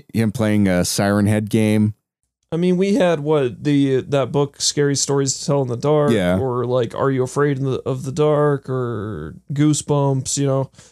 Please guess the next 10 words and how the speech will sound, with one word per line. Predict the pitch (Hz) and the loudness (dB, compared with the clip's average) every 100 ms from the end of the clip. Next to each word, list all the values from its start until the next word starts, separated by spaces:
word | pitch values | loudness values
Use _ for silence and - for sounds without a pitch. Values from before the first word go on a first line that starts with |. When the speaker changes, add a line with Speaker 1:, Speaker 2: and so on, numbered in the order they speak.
| - | -6
Speaker 2:
So | - | 0
I'm | 196 | 2
like, | 185 | 0
we | 202 226 | 2 2
had | 156 135 | 2 0
that | 143 143 | 0 0
shit, | - 117 104 | -4 -6 -2
but | 139 139 | 0 0
we, | 160 175 | -2 -4
like, | 104 151 143 - | -2 0 0 -4